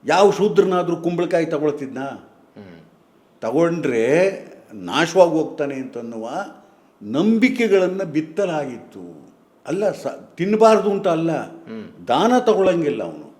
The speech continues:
Speaker 1: ತಿಪ್ಪೆ ಮೇಲೆ ಉರುಳ್ತಾ ಇದ್ರೂ ಕೂಡ ಯಾರು ಕದ್ಕೊಂಡು ಹೋಗ್ತಿರ್ಲಿಲ್ಲ ಅವುಗಳನ್ನ,
Speaker 2: ಹ್ಮ್.
Speaker 1: ಯಾವ ಶೂದ್ರನು. ಯಾಕೆಂದ್ರೆ ಹಾಗೆ ಕದ್ಕೊಂಡು ಹೋದ್ರೆ ಒಳ್ಳೇದಾಗೋಲ್ಲ. ಏನಾದ್ರೂ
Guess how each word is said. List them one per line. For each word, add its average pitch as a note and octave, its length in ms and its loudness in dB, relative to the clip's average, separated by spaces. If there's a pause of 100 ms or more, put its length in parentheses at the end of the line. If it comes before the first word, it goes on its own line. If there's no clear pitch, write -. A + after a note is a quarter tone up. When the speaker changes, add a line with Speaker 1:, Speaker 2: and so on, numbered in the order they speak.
(220)
Speaker 1:
ತಿಪ್ಪೆ F3 500 6
ಮೇಲೆ F3+ 340 2
ಉರುಳ್ತಾ D#3+ 520 2
ಇದ್ರೂ D#3+ 460 4
ಕೂಡ C#3+ 300 -2 (260)
ಯಾರು C#3+ 260 -4
ಕದ್ಕೊಂಡು E3+ 560 2
ಹೋಗ್ತಿರ್ಲಿಲ್ಲ D3 500 -6
ಅವುಗಳನ್ನ, F#2+ 340 -12 (440)
Speaker 2:
ಹ್ಮ್. C3 140 -10
Speaker 1:
ಯಾವ D3 200 0
ಶೂದ್ರನು. C3+ 460 -6 (340)
ಯಾಕೆಂದ್ರೆ B2+ 960 -2 (760)
ಹಾಗೆ C#3 220 2
ಕದ್ಕೊಂಡು F3 640 4
ಹೋದ್ರೆ C#3 760 0
ಒಳ್ಳೇದಾಗೋಲ್ಲ. C3+ 760 0 (1200)
ಏನಾದ್ರೂ G#3+ 560 4